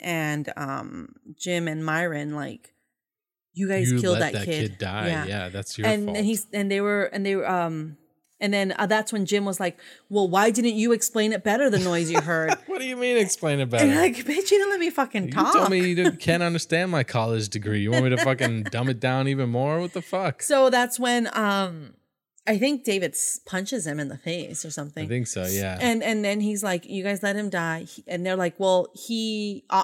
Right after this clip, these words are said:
Speaker 1: he, he, um, he offered going.
Speaker 2: Mm-hmm.
Speaker 1: Like, we didn't make him do it." And he's like, "He's a kid. I expect him to be stupid.
Speaker 2: Right.
Speaker 1: You guys are adults." And that right there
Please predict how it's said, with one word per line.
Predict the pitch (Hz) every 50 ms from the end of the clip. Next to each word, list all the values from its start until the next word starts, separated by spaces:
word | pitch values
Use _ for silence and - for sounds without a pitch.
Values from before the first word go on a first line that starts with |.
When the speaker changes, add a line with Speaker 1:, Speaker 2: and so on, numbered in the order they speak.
| - -
Speaker 1:
he, | 190 214 233 220 - _ _ -
he, | 208 - - 226 220 214 214 202 196 185 -
um, | 180 180 170 170 165 160 160 156 156 - - _ _ _ _ _ _ _ _
he | - 202 -
offered | - 165 190 196 - - 190 175 160 156 143
going. | - 170 175 180 165 147 139 - 156 -
Speaker 2:
Mm-hmm. | 110 113 101 95 104 -
Speaker 1:
Like, | 175 156
we | 185 202
didn't | 208 214 202 202 185 - -
make | 175 175 180 -
him | 185 156 147
do | 151 175 180
it." | 165 143 143
And | - 160
he's | 180 175 175
like, | 190 175 - - - - - _ _
"He's | - 240 220
a | 233
kid. | 220 - - 220 214 202 175
I | 160
expect | 170 175 - - - - 190 180 - -
him | 208 185 180
to | - - 180
be | 139 143
stupid. | 147 - - - - 196 190 - 170 170 - - _ -
Speaker 2:
Right. | 208 196 185 180
Speaker 1:
You | 185 175
guys | 185 190 175 170
are | 156
adults." | 147 143 - 165 147 143 - - - - - - - - - _ -
And | 202 208 202 180
that | 202 196 214 233 254 -
right | - 277 277 285 277
there | 302 302 311 330 359 370